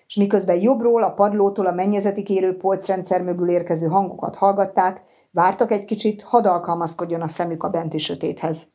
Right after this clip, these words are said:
Miután hozzászoktak, megkerülték a sarkot, és két, lazán a falat támasztó egyenruhás rendőrbe ütköztek. Nem messze tőlük, a sarokba szorítva ott kucorgott Eddie Howard is.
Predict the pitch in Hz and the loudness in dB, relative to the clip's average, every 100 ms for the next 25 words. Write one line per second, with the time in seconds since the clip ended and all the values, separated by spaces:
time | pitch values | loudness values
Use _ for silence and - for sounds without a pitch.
0 | _ _ _ _ _ _ 196 185 185 165 | _ _ _ _ _ _ -4 0 0 0
1 | 160 165 185 190 220 202 240 247 - _ | 0 2 2 2 -2 0 2 0 -4 _
2 | - 277 - 202 175 170 165 156 214 214 | 0 2 2 0 0 -2 -2 0 2 2
3 | - 190 160 - 285 277 269 - 190 214 | 0 -2 -4 -2 0 2 0 -2 2 4
4 | 233 233 214 202 208 190 - 180 180 175 | 4 2 2 2 2 2 0 0 0 -4
5 | 180 202 180 170 165 160 156 - 165 160 | -4 -2 -2 0 -2 -2 -2 -4 -6 -2
6 | 165 170 160 - 170 - 170 - _ _ | -2 -2 -4 -4 -6 -4 -6 -6 _ _
7 | _ _ _ - 277 277 190 175 170 202 | _ _ _ 0 2 2 0 0 2 2
8 | 202 202 - 220 185 165 165 196 175 - | 0 -2 2 0 0 -4 0 -2 -2 -4
9 | - 269 269 220 202 190 185 170 - 220 | 0 2 0 -2 -2 -2 0 -2 0 -2
10 | 185 160 170 151 156 165 165 160 - - | 0 -2 0 0 0 -4 -6 -6 -6 -10